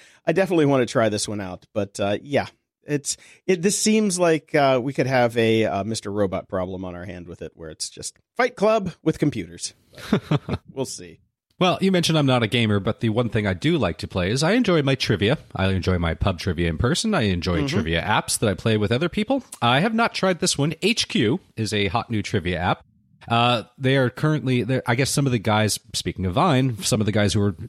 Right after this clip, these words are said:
Speaker 2: involved with Vine have created this
Speaker 1: Mm-hmm.
Speaker 2: one, and they're going around to get, uh, venture capital money for a fucking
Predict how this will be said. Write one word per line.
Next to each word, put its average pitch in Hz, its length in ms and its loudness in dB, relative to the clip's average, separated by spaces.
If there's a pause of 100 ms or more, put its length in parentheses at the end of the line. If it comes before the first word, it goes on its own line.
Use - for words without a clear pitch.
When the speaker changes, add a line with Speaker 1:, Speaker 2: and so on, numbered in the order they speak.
(100)
Speaker 2:
involved 98 380 0
with 85 160 -8
Vine 95 340 -2
have 101 160 -10
created 80 280 -4
this 156 140 0
Speaker 1:
Mm-hmm. 196 80 0
Speaker 2:
one, 185 120 -2
and 104 260 0
they're 120 140 2
going 143 260 0
around 113 300 2
to 107 100 -4
get, 95 240 0
uh, 104 160 2
venture 85 300 -2
capital 90 320 -2
money 80 360 -2
for 90 280 -4
a 85 160 -4 (180)
fucking 87 540 -2